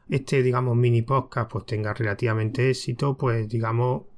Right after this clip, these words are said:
lo haré independiente, pero en principio será una sesión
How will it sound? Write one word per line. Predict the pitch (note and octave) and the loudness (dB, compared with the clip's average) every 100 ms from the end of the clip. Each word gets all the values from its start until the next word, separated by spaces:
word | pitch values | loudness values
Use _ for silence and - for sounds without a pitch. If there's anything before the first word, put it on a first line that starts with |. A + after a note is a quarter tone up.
| - | -4
lo | C3+ B2 | 0 0
haré | A#2+ A#2+ | 2 2
independiente, | A#2+ A#2 A#2 A2 G#2 A2 | 2 2 2 0 0 0
pero | A2 A2+ | 0 0
en | |
principio | A#2 A#2 D3 D#3+ | 0 -2 -2 -2
será | - C3+ | 0 2
una | C3 A2+ | 2 0
sesión | B2+ A2 E3 E3 F3 | 0 0 2 2 2